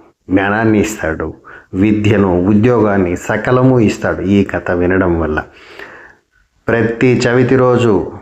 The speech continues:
వినాయకుడి వద్ద ఈ కథ విని వినాయకుడికి భక్తితో ఏదో ఒకటి నైవేద్యం మీ చేతనైంది ఉంచండి. అత్తిపండు దొరికితే అత్తిపండును ప్రసాదంగా అతనికి నివేదించండి.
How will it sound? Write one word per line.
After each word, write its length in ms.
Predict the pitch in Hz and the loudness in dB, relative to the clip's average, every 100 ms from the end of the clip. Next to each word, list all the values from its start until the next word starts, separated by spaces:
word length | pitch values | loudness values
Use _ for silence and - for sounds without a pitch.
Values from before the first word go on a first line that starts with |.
| - | -2
వినాయకుడి 540 | 110 120 117 117 110 | -2 0 0 0 2
వద్ద 260 | 110 110 113 | 2 2 2
ఈ 280 | 113 107 107 | 2 2 0
కథ 220 | 107 120 | -2 0
విని 580 | 107 117 127 123 95 - 107 | 2 4 4 4 2 -2 -2
వినాయకుడికి 800 | 107 117 110 110 107 104 101 - | 0 0 -2 0 0 0 -2 0
భక్తితో 800 | 110 - - 120 131 156 - - - _ _ _ _ _ _ - _ _ _ _ _ - | -2 -2 -2 0 2 0 -2 -8 -20 _ _ _ _ _ _ -20 _ _ _ _ _ -2
ఏదో 520 | 101 107 117 127 139 | 2 4 4 4 4
ఒకటి 300 | 135 - 107 | 2 0 -2
నైవేద్యం 680 | 95 101 113 113 98 104 92 | 0 2 2 2 2 0 2
మీ 180 | 98 95 104 | 2 0 0
చేతనైంది 800 | 101 107 104 110 120 113 87 - _ | 0 2 2 2 4 4 0 -2 _
ఉంచండి. 560 | 95 92 92 87 80 76 | 0 0 0 -2 -4 -4
అత్తిపండు 540 | 101 107 113 110 104 | -4 -2 -2 0 2
దొరికితే 480 | 95 95 - - 156 | 2 0 -2 0 2
అత్తిపండును 760 | 107 - - 107 104 92 101 120 | 2 -2 -2 -2 0 0 0 0
ప్రసాదంగా 720 | 101 92 98 92 90 92 151 - - - - - _ _ _ _ _ - | -2 -2 -2 0 0 0 -2 -6 -20 -20 -20 -20 _ _ _ _ _ -6
అతనికి 540 | 92 98 90 87 139 | -4 -2 -2 0 2
నివేదించండి. 1000 | 127 101 98 95 95 87 85 80 78 76 | 2 4 2 2 2 2 0 0 -2 -8